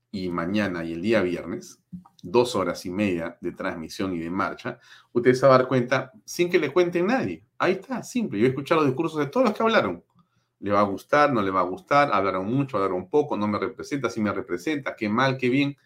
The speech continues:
Bueno, es una movilización en la dirección correcta. La perfección,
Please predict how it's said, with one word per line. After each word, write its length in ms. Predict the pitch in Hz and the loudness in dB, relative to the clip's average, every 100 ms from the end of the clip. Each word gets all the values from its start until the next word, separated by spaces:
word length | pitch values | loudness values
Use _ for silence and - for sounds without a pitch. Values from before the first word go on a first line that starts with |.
| _ _ | _ _
Bueno, 400 | - 156 95 - _ _ _ - | 2 2 2 -2 _ _ _ 8
es 400 | 175 - - _ | 10 8 -6 _
una 500 | 165 151 147 139 - _ _ _ _ _ _ | 0 0 0 -2 -4 _ _ _ _ _ _
movilización 840 | 113 113 104 95 92 - 143 139 - | 2 4 4 2 -2 0 0 0 -2
en 160 | 104 98 | -4 0
la 80 | 87 | -2
dirección 560 | 87 82 - 120 120 | -2 -6 -2 -2 -2
correcta. 640 | 87 85 92 90 - - _ _ _ _ _ _ _ _ _ _ _ _ | -6 -4 -4 -6 -16 -20 _ _ _ _ _ _ _ _ _ _ _ _
La 240 | 101 104 | 0 2
perfección, 760 | 107 101 - - 185 185 190 | 2 -2 -4 0 4 4 4